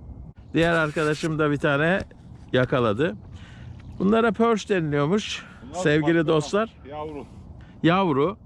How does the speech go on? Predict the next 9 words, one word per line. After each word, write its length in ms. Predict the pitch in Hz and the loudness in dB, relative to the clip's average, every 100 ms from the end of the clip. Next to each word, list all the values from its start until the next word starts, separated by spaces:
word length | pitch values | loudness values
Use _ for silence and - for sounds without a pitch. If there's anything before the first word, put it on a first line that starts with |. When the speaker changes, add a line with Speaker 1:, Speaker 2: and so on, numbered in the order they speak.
| - - - - - | -20 -20 -20 -20 -6
Speaker 1:
Elbette 540 | 160 151 131 120 - 107 | -2 0 2 0 0 0
ki 180 | 160 156 | 0 0
amacımız 580 | 180 165 127 139 147 151 | 0 2 2 0 0 2
yemek 320 | 147 113 - | 2 2 0
falan 360 | 139 131 120 | 0 2 2
değil. 160 | 110 160 - - - - - | 0 -2 -6 -18 -18 -10 2
Ee, 360 | 127 131 127 | 4 6 4
göğüs 420 | 127 151 196 208 214 | 4 6 6 4 2
altlarındaki, 840 | 202 180 196 190 190 180 226 180 | 0 0 0 2 2 2 4 4